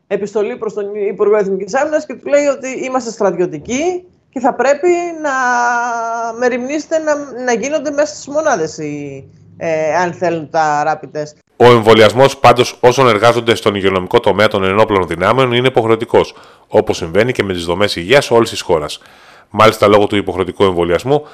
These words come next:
Speaker 2: έχει καταγραφεί και παρέτηση στρατιωτικού.
Speaker 1: Είναι υποχρεωτικός ο εμβολιασμός όχι μόνο των υγειονομικών, όσων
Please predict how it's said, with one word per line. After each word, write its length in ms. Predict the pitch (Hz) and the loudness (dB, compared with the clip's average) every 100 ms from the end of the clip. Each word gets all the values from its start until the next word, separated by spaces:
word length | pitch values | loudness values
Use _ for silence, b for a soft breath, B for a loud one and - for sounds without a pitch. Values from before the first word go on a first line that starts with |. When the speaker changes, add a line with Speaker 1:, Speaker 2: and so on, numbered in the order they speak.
| B B | B B
Speaker 2:
έχει 200 | 120 117 | 0 0
καταγραφεί 520 | - 202 185 127 143 | 2 4 4 2 -2
και 100 | - | -2
παρέτηση 400 | - 85 117 - | 0 4 2 0
στρατιωτικού. 540 | - 101 90 78 - - _ _ _ | -4 -2 -2 -6 -12 -18 _ _ _
Speaker 1:
Είναι 260 | - 294 339 330 277 | -8 -4 -2 -4 -4
υποχρεωτικός 540 | 262 269 247 262 311 | -4 -4 -6 -8 -6
ο 60 | 330 | -4
εμβολιασμός 760 | 302 277 254 247 233 277 - | -4 -6 -6 -8 -4 -4 -4
όχι 280 | - 330 359 | -4 -2 -2
μόνο 280 | 349 381 370 | -2 -2 -4
των 160 | 320 | -4
υγειονομικών, 580 | 285 240 226 208 220 - _ | -4 -2 -2 -2 -6 -8 _
όσων 600 | 254 285 320 359 359 | 2 2 2 -4 -6